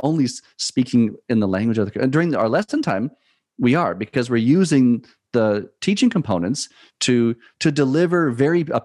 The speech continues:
very pure form of comprehensible input, because everything is, is, um, is, is again, like, uh, I used the word earlier, engineered in a way so that kids can, um, can easily understand. But when you're talking with kids, like, you know, uh, when you're playing with them and talking with them out, you know,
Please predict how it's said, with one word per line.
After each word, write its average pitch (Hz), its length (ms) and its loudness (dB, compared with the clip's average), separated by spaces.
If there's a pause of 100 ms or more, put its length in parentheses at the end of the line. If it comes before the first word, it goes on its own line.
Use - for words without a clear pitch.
very 156 160 2
pure 160 280 2
form 143 200 0
of 120 80 -4
comprehensible 95 500 -4
input, - 280 -8
because 98 340 -4 (180)
everything 127 400 -2
is, 107 200 -4 (400)
is, 104 280 0
um, 87 600 -2 (240)
is, - 400 -6
is - 420 -8
again, 87 260 -4
like, 78 200 -6
uh, 82 40 -6
I 80 160 -4
used 85 160 -4
the 92 60 -4
word 80 100 -2
earlier, 80 260 -2
engineered 104 520 0
in 90 120 -2
a 85 60 -2
way 85 260 0 (180)
so - 140 -4
that 85 140 -2
kids 95 340 -4
can, 85 400 -4 (340)
um, 82 320 -4
can - 180 -4
easily 101 200 -2
understand. 87 380 -4
But 107 220 -4 (220)
when 123 140 2
you're 190 120 2
talking 131 380 -4
with 185 140 -2
kids, 226 240 -2
like, 82 240 -6
you 98 80 -4
know, 73 160 -6 (280)
uh, 87 100 -4
when 90 140 0
you're 80 100 -2
playing 104 400 -4
with 113 140 -2
them 113 280 0
and 82 80 -4
talking 90 280 -6
with 101 80 -2
them 82 160 -4
out, 80 160 -8
you - 60 -10
know, 78 220 -10